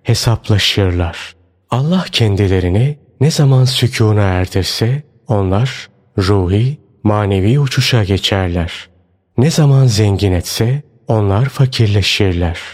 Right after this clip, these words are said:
Allah'a muhtaçlık halleri kuvvetlenir.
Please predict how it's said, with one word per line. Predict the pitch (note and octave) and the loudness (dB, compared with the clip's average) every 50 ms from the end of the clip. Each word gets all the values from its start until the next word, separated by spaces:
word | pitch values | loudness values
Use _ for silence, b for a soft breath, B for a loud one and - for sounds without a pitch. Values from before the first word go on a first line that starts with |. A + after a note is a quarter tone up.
| - _ _ _ _ _ - | -20 _ _ _ _ _ -4
Allah'a | A#2 A2 G#2+ G2+ G2+ G2+ G2 F#2+ F#2 G#2 G2+ F#2+ | -2 -2 0 0 0 0 0 0 0 0 0 0
muhtaçlık | F#2+ G2 F#2 - - - G2 - - - D3+ D3 - C#3 | 0 0 -2 -2 -2 -2 -2 -2 -2 -2 -2 -2 0 2
halleri | C#3 C3+ C3 B2 B2+ B2+ B2 A#2 | 2 4 4 4 2 2 2 0
kuvvetlenir. | - - - G#2 F#2+ F2+ F#2 F#2 - - - - G#2 F#2 F2 F2 E2 | -2 0 0 0 0 2 0 -2 -2 -4 -6 -4 -2 -2 -2 -2 -4